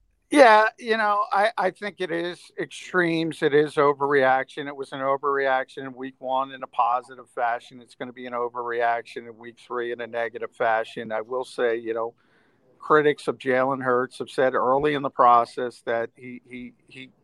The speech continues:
doesn't have really N F L top-level accuracy. And for people who, uh, doubted those critics and <laughs> doubted people like me,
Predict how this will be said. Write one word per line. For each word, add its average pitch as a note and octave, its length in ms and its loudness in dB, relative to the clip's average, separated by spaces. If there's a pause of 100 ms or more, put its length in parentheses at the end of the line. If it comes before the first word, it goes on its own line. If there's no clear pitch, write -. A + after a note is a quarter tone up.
(200)
doesn't C#3 360 4
have B2+ 300 2
really C3 460 -2
N B2 160 -2
F B2+ 200 -4
L B2 240 2 (140)
top-level A#2+ 760 0
accuracy. C3+ 720 -6 (440)
And B2+ 180 -8
for C3+ 160 -4
people C3+ 480 -4
who, C3 380 -6 (720)
uh, A#2+ 260 6
doubted C#3 520 6
those C#3 280 0
critics C#3 480 -4 (280)
and A#2 160 -12
<laughs> - 0 -
doubted - 560 -2
people D#3 340 -2
like C3 240 -2
me, C#3 380 -4